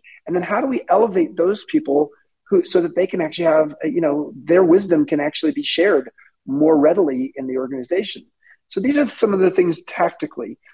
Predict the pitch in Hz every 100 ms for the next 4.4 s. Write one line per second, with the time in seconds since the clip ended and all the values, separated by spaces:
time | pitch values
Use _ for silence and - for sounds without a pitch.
0 | _ - - - 214 208 202 196 185 -
1 | - 220 175 170 214 240 - 180 156 143
2 | 139 - 165 160 147 - - - 151 -
3 | - 185 - - - 123 131 - - _
4 | _ _ -